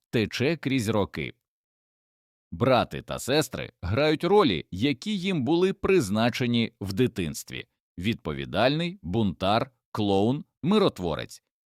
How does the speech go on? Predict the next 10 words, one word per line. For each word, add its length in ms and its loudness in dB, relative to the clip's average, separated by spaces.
Ці 220 0
маски 440 -2
стають 420 -2
в'язницями, 800 -2
з 140 -6
яких 400 -2
вони 260 0
не 240 0
можуть 460 2
звільнитися 840 0